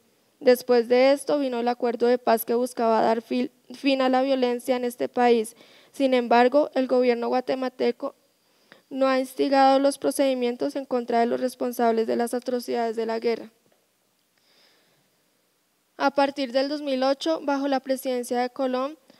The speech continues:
los esfuerzos para mejorar la calidad de vida de la niñez fueron escasos y la violencia contra los niños y adolescentes aumentó, quedando en impunidad estos hechos.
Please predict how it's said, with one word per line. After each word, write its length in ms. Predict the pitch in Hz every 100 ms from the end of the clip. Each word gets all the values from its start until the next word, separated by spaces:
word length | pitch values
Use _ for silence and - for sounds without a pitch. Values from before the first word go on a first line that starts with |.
| _
los 220 | - 269 269
esfuerzos 440 | 269 262 254 262
para 200 | 277 277
mejorar 360 | 302 285 269 240
la 100 | 233
calidad 420 | 247 254 262 240
de 120 | 233
vida 240 | 240 240
de 80 | 247
la 100 | 254
niñez 380 | 262 247 233 254
fueron 280 | 254 240 233
escasos 560 | 233 - 220 - - -
y 100 | 254
la 140 | 254
violencia 480 | 247 240 233 233 240
contra 340 | 262 254 262
los 140 | 254 254
niños 320 | 233 226 226
y 40 |
adolescentes 680 | 240 247 247 247 233 247 269
aumentó, 560 | - 254 247 240 254 262
quedando 380 | - 262 240 226
en 100 | 233
impunidad 580 | 240 262 262 247 226 220
estos 360 | 214 233 220
hechos. 340 | 240 - -